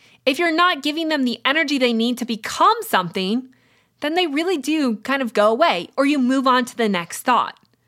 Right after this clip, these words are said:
And I think this is really powerful. At least it was really powerful in my healing. Because what I had to learn is that for so long, I tried to escape all of the things I hated.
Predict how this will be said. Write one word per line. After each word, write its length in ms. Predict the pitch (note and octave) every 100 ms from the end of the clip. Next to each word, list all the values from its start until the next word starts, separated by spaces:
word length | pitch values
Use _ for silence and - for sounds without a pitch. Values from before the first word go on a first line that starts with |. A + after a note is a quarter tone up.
| _ _ _ _ _ D#4
And 100 | F4
I 100 | G4
think 160 | G#4
this 120 | G#4
is 160 | G#4 F4+
really 180 | D#4 D4
powerful. 640 | - F3+ - G3+ E3 - _
At 160 | C#4+ D4
least 240 | E4+ F4
it 60 | G4
was 160 | G4
really 240 | C#4 D4 C#4
powerful 560 | - A3+ B3 A#3 A#3
in 80 | G#3+
my 100 | G3+
healing. 480 | F#3+ G3 F3 - - _ _ _ _ -
Because 220 | C#4+ D4+
what 80 | F4
I 60 |
had 200 | D#4 A4
to 140 | A4 A4
learn 220 | D4 C4
is 80 | B3+
that 280 | B3 F#3+ - _ _ _
for 180 | C#4+
so 380 | C4+ - D4+ D#4+
long, 340 | F4 C#4+ A#3+ A3
I 80 |
tried 320 | G#3+ - B3+ C4
to 120 | C#4
escape 440 | B3 - A#3 A3+ -
all 180 | G#3+ C#4+
of 60 |
the 80 | E4
things 260 | E4 C#4 C#4
I 100 | C#4+
hated. 460 | A3 F3+ F3+ F3+